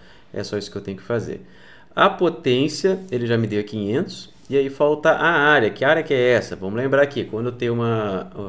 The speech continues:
uma emissão isotrópica em todas as direções, ela se comporta como se fosse uma esfera, né? Uma esfera aumentando. E aí a área que está sendo distribuída essa potência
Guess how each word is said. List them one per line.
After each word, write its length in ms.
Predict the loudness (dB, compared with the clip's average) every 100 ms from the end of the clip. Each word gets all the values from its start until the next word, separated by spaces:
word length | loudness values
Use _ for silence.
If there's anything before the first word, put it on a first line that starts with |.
| -10
uma 100 | -8
emissão 600 | -8 -6 -6 -2 -2 -4 -12 -20 -14
isotrópica 600 | -8 -8 0 0 0 -8
em 20 |
todas 200 | -8 -8
as 60 | -6
direções, 540 | -6 -6 -4 -4 -2
ela 140 | -2 -4
se 80 |
comporta 400 | -4 -2 0 0
como 120 | -2 -8
se 60 |
fosse 160 | -8 -6
uma 80 | -8
esfera, 540 | -4 2 4 4 0
né? 100 | -4
Uma 140 | -6
esfera 480 | -6 -6 -4 -4 -6 -8 -10 -10 -10
aumentando. 540 | -8 -6 -6 -8 -8 -14 -20 -20 -20 -18 -2
E 120 | 2
aí 220 | 4 6
a 80 | 4
área 320 | 4 2 0
que 80 | -4
está 160 | -8
sendo 220 | -6 -6 -8
distribuída 540 | -8 -8 -6 -4 -6
essa 140 | -8
potência 640 | -8 -6 -4 -6 -4 -6